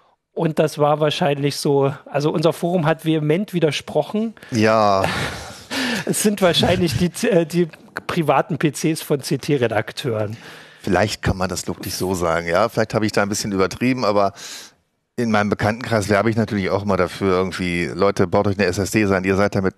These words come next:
Speaker 2: ein,
Speaker 1: Das
Speaker 2: ihr seid
Speaker 1: ist
Speaker 2: damit
Speaker 1: so viel
Speaker 2: einfach
Speaker 1: schneller,
Speaker 2: glücklich.
Speaker 1: ja. Genau.
Speaker 2: Ne?
Speaker 1: Genau, aber das war jetzt nur die kleine, also eigentlich waren so Sachen, also was oft gefragt wurde, war, wie das mit der Zuverlässigkeit ist bei S S Ds. Also viele sagen, äh, also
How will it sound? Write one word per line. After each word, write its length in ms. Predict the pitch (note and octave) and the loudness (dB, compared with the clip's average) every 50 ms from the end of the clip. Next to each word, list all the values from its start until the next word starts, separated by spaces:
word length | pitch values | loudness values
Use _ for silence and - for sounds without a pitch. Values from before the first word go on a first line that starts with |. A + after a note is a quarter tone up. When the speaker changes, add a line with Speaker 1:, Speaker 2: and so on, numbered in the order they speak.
| _ _ - | _ _ -2
Speaker 2:
ein, 200 | F#2+ F#2 F#2 F2+ | -2 0 0 -2
Speaker 1:
Das 100 | - G#2 | -2 2
Speaker 2:
ihr 80 | G#2 | 2
seid 80 | G2 G#2 | 4 4
Speaker 1:
ist 60 | G#2 | 4
Speaker 2:
damit 140 | A2 G#2 G2+ | 2 2 0
Speaker 1:
so 40 | - | 0
viel 120 | G#2 - | -2 -4
Speaker 2:
einfach 100 | - G2+ | -4 -6
Speaker 1:
schneller, 180 | - D#3 A#2+ A2+ | -6 -6 -4 0
Speaker 2:
glücklich. 480 | - - C3 A#2+ A2+ - - - - - | 0 2 2 0 -2 -4 -4 -6 -8 -6
Speaker 1:
ja. 80 | - C#3+ | -6 -4
Genau. 280 | C3+ B2 A2 G#2+ G#2+ - - - - | -4 -4 -6 -6 -8 -10 -12 -8 -4
Speaker 2:
Ne? 120 | - - G2 A2+ | -2 -2 0 0
Speaker 1:
Genau, 160 | F3 E3 D3+ - | 2 0 0 2
aber 140 | C#3+ D3 D#3 | 0 2 2
das 180 | F3+ F3+ - | 2 0 2
war 100 | F3+ F3 | 2 2
jetzt 220 | E3+ F3 E3+ - F#3 | 2 2 0 0 2
nur 160 | F3 F3+ F3 | 2 2 2
die 140 | C#3+ E3 - | 0 -2 0
kleine, 240 | - E3+ D#3+ E3 | 2 2 2 2
also 160 | D#3 D3+ C#3 D#3 | 2 2 2 2
eigentlich 280 | C#3+ D#3 F3 E3 - - | 2 2 0 0 2 2
waren 140 | D3 D#3 D3+ | 2 2 2
so 100 | D3+ D3 | -2 0
Sachen, 360 | C3+ D#3+ D#3 - - E3 - - | 0 0 0 0 -2 -4 -2 -2
also 160 | E3 C#3+ C#3+ | -4 -2 0
was 260 | C3 D3 C#3+ - - - | 0 0 0 0 -2 -2
oft 220 | F#3 - - - | -2 -2 -2 -4
gefragt 380 | F#3+ - - - D3+ E3 - - | -6 -4 0 0 0 0 0 -2
wurde, 180 | E3+ D#3 C#3+ | -2 0 0
war, 160 | C#3 D3 D3 | 0 0 0
wie 80 | C#3 D3+ | 0 -2
das 180 | D3+ D#3 - - | -2 -2 -2 0
mit 120 | D3+ C#3+ | 0 0
der 100 | C#3+ C3 | 0 0
Zuverlässigkeit 840 | - - F#3+ - - D3 C3 A#2+ A2+ - C3+ - - - C#3 A#2 A2 | -2 -6 -4 -2 0 0 0 0 -2 -2 -6 -6 -4 -4 -4 -4 -4
ist 180 | - A#2 - - | -6 -8 -8 -4
bei 160 | - A#2+ A#2+ | -4 -4 -4
S 160 | A#2+ A2+ - | -4 -4 -6
S 160 | B2 A2+ - | -8 -8 -8
Ds. 300 | - B2 B2 B2 A#2+ - | -8 -8 -8 -8 -8 -6
Also 260 | - - C3+ C3 C#3 C3 | -4 -4 -2 -2 -2 -2
viele 320 | - - F3+ F3 F#3+ F3+ | -2 -4 -2 0 0 0
sagen, 360 | D3+ D3+ D3+ D#3 D#3+ E3 D#3+ - | 0 0 0 0 0 -2 -4 -4
äh, 60 | E3 C#3+ C3+ - | -2 -2 -2 -2
also 280 | - B2+ B2+ A#2 A2+ | -2 -6 -6 -8 -10